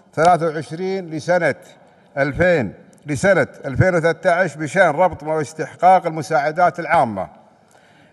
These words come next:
اثنين، الأرملة الكويتية الخاضعة لقانون المساعدات العامة. أول، الأرملة الكويتية التي تتلقى نصيبها من زوجها المتوفي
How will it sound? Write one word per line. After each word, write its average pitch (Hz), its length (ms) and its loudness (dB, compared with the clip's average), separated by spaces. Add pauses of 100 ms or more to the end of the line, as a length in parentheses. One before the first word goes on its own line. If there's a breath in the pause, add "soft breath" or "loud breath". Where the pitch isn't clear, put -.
اثنين، 165 460 2
الأرملة 175 720 4
الكويتية 175 760 -2
الخاضعة 170 840 2 (340 loud breath)
لقانون 170 580 0
المساعدات 170 840 2
العامة. 151 560 0 (760 soft breath)
أول، 180 320 4
الأرملة 170 480 4
الكويتية 170 680 -4
التي 165 340 -4
تتلقى 180 520 0
نصيبها 175 720 0
من 156 180 -4
زوجها 175 400 -2
المتوفي 165 720 -4